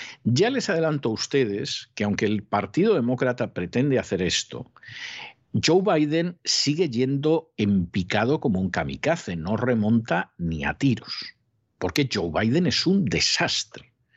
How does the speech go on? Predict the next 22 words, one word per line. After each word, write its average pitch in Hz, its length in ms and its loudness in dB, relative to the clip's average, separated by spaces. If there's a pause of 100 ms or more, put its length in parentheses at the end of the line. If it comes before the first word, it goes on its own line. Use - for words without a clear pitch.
(420)
Y 131 160 4
además 196 380 2
no 135 120 0
solo 170 220 2
es 165 80 -2
un 147 100 2
desastre 110 460 0
para 90 180 -2
este 90 220 -2
país, 127 340 2
que 80 140 -6
ya 87 140 0
es - 180 -4
bien 98 420 0
triste, - 540 -2
es - 160 -2
un 214 100 4
desastre 151 540 0
para 87 320 -4
el 85 100 -8
género 139 360 2
humano 90 580 -2